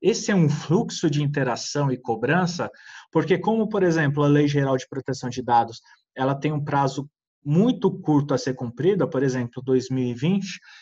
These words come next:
eu preciso amarrar muito bem essas peças de responsáveis, planos e prazos,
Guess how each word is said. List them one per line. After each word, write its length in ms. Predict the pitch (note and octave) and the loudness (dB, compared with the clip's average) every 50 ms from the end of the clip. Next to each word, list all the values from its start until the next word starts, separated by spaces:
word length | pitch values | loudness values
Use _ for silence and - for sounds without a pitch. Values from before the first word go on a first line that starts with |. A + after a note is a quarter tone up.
| _ - | _ -8
eu 80 | C3+ C3 | -6 -4
preciso 440 | - D3 D3+ C#3+ D3 F3 D#3 D3 E3+ | -2 -2 -2 0 0 0 0 0 0
amarrar 320 | E3 D#3+ D#3 D3 D#3 D3+ | 2 2 2 2 2 2
muito 240 | D#3+ F3 F#3+ F3 G3+ | 2 0 0 0 -2
bem 160 | E3 D#3+ E3 | -2 -2 -2
essas 380 | D#3+ - - E3 D#3 D3+ - - _ - | -2 -2 -2 -4 -4 -4 -6 -10 _ -2
peças 600 | D3 C#3+ D3+ D#3+ D3 - - C3 B2 A#2 A#2 A#2+ | 0 0 0 0 0 -2 -4 -4 -4 -4 -6 -6
de 120 | A#2 B2+ | -4 -4
responsáveis, 840 | A#2+ C3 C3 - - D3 C#3+ - - C#3+ C3+ C3+ C3 B2 A2+ - - | -4 -4 -4 -6 -6 -6 -4 -4 0 0 2 2 2 0 -4 -8 -8
planos 380 | - B2 C3 C3+ C3 B2+ A#2 B2 | -4 -2 0 0 0 -2 -2 -4
e 60 | C3 | -6
prazos, 500 | - - - A#2+ - B2+ B2+ C#3 D3 C#3+ | -4 -2 0 2 2 2 0 -2 -6 -10